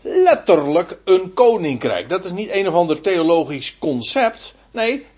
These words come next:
letterlijk een koninkrijk. We praten over een dynastie. Een nazaat uit het huis van David. Beloofd, voorzegd. En hij herstelt de troon die al pakweg vijfentwintighonderd jaar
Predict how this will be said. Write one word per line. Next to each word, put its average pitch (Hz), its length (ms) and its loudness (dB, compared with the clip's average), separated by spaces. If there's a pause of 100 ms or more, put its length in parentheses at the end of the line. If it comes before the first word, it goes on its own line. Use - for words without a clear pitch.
(140)
letterlijk 185 1000 2
een 131 220 -4 (100)
koninkrijk. 240 680 0
We 175 100 -6
praten 175 400 -4
over 127 340 -6
een 98 320 -12
dynastie. 170 800 -6 (500)
Een 123 280 2
nazaat 175 640 2
uit 120 200 -4
het 101 80 -16
huis 170 480 2
van 123 200 -6
David. 147 540 -6 (340)
Beloofd, 214 760 2 (300)
voorzegd. 202 760 -2 (360)
En 131 200 -6
hij 165 600 2 (120)
herstelt 254 1040 0
de 131 180 -2
troon 233 420 4
die 196 220 -10
al 165 260 0
pakweg 160 540 -6
vijfentwintighonderd 156 1040 -4
jaar 143 320 -2